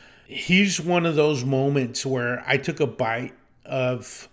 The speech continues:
this man's brisket and, um, I was, I was floored. It was one of those, like, I don't know, I guess a scout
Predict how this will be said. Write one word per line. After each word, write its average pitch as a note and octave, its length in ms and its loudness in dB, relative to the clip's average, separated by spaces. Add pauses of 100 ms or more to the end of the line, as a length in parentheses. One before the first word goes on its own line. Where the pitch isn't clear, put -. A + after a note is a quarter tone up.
(100)
this C3+ 260 -2
man's C3 320 0
brisket C3 800 -2 (160)
and, B2 540 -2
um, A#2+ 640 -2
I B2 100 2
was, C3 460 0
I C3 100 -2
was C3+ 180 0
floored. C3+ 540 0
It C3 80 0
was C3+ 140 -2
one D#3+ 160 2
of D3+ 80 2
those, C3+ 340 4
like, A#2 480 -6 (640)
I F#3 140 0
don't D#3+ 100 2
know, D#3 120 4
I B2 120 6
guess E3 300 2 (420)
a D3+ 100 4
scout C3 540 4